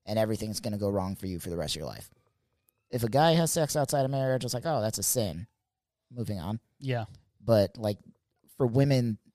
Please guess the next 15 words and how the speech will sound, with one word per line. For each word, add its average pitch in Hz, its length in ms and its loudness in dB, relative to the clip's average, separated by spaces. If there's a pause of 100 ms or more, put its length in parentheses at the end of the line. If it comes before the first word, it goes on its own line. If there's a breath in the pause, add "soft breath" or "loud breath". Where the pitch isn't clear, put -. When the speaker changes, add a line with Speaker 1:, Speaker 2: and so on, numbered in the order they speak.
(180)
Speaker 1:
virginity, 120 580 2
which 104 240 -2
I 92 140 -8
also 135 260 -4
believe 87 300 -10
is 92 140 -10
a 87 100 -8
social 87 320 -6
construct, 87 580 -8 (920 soft breath)
is 123 640 4
tied 117 520 0
to 110 600 -2 (720)
their 110 280 2
worth. 95 640 -6
Speaker 2:
Right. 127 260 -2